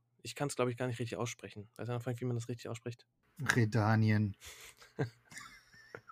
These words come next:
Speaker 1: So ein kleines, nördliches, ähm, nicht mehr Redanien.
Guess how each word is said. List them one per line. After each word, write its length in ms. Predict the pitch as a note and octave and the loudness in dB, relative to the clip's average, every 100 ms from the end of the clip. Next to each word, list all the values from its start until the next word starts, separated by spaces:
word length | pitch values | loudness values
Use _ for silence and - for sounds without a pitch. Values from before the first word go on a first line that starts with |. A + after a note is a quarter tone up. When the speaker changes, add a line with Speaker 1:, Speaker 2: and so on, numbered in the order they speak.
| - - - F3+ - - | -20 -16 -10 -8 -8 -12
Speaker 1:
So 100 | - | -6
ein 160 | G#2+ - | -4 0
kleines, 540 | - A2+ B2 B2 - _ _ _ | 6 6 6 2 -2 _ _ _
nördliches, 920 | - A2 G#2+ A#2 A#2+ A#2 A#2 A2 - - | -4 2 6 6 4 0 0 -2 -2 -4
ähm, 360 | G2+ G#2 G#2 G#2 _ _ _ _ _ - | -4 -2 -6 -8 _ _ _ _ _ -2
nicht 280 | C3 - - | 0 0 0
mehr 200 | G#2 G2 | 0 0
Redanien. 640 | G2 F#2 F#2+ F#2+ F#2+ | -2 -4 -4 -6 -10